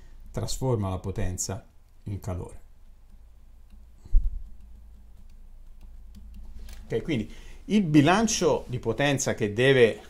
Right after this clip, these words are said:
eh, valere nel tempo, cioè in modo stazionario durante il funzionamento, è che chiaramente la potenza entrante è uguale alla potenza uscente,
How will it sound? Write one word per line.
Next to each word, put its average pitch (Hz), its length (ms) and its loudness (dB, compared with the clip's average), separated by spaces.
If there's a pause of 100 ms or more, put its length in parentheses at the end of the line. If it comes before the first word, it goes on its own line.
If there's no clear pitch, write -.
(440)
eh, 107 220 -4
valere 107 640 2
nel 135 240 0
tempo, 117 760 0 (220)
cioè 110 140 -6
in 104 40 -6
modo 117 240 2
stazionario 98 800 -4
durante 117 320 -4
il 95 60 -6
funzionamento, 120 580 -6
è 95 40 -10
che 98 120 -8
chiaramente 117 480 -4
la 90 80 -4
potenza 98 420 -6
entrante - 540 -10
è 180 40 -6
uguale 87 200 -12
alla 95 80 -10
potenza 90 400 -14
uscente, - 520 -18